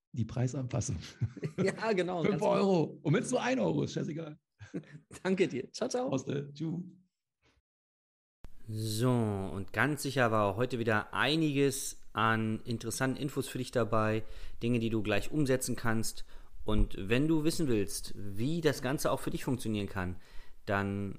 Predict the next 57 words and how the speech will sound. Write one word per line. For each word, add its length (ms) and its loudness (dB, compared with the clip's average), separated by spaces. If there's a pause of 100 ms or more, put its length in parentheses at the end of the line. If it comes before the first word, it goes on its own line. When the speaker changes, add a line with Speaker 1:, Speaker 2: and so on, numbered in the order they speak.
Speaker 2:
ja, 140 -4
geh 220 0
einfach 340 0
auf 320 0
die, 440 -2
in 200 -6
die 80 -2
Shownotes 540 2
rein, 200 2
da 60 2
haben 80 0
wir 60 0
die 60 -2
ganzen 360 -2
Links 380 0
drin 200 -2
für 180 -4
Manolo. 520 2 (720)
Und 360 4
du 60 -4
kannst 220 -2
dich 120 -6
natürlich 280 -2
auch 120 -2
bei 100 0
uns 200 0
gern 200 2
melden, 280 2
bei 80 2
unserem 280 -2
Coaching, 480 0 (420)
denn 160 0
auch 140 -2
wir 160 2
helfen 340 4
dir, 480 2
ähm, 340 -2
ja, 160 0
digital 540 -2
zu 140 -6
werden, 140 2
auf 120 -4
eine 140 0
andere 240 2
Art 140 0
und 100 0
Weise, 200 2
als 160 -2
Manolo 320 0
das 160 -4
macht. 300 -6 (1040)
Aber 240 -2
was 120 0
ich 40 -6
dir 120 -2
versichern 380 -2
kann, 220 -2